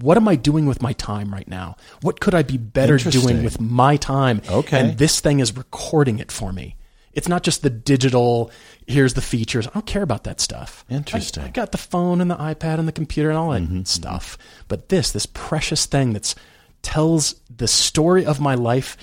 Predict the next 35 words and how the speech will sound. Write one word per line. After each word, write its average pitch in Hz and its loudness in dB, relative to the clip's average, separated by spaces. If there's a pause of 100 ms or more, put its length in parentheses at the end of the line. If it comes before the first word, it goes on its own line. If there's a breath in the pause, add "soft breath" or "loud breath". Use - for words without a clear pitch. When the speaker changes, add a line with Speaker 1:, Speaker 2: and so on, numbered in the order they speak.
(160 loud breath)
Speaker 1:
with - -6
springs 147 2
and 117 -2
gears 143 2 (320 loud breath)
in 127 0
a - 0
cool 156 0
looking 147 0
thing 139 0
that 139 0
I 107 -2
love 131 2
to - -4 (140)
always 151 6
look 123 0
at. 147 -2
There's 156 4 (240 loud breath)
no 170 8
point 185 2
when 120 0
I 110 0
don't 143 4
enjoy 123 4
looking 117 0
at 110 4
watches. - -6
Speaker 2:
That's - -8
fascinating. 76 -6 (200)
Speaker 1:
And 135 4
Speaker 2:
Okay. 202 0
Speaker 1:
here 170 8
it 170 6
is, 143 10
Speaker 2:
All 131 6
right. - 2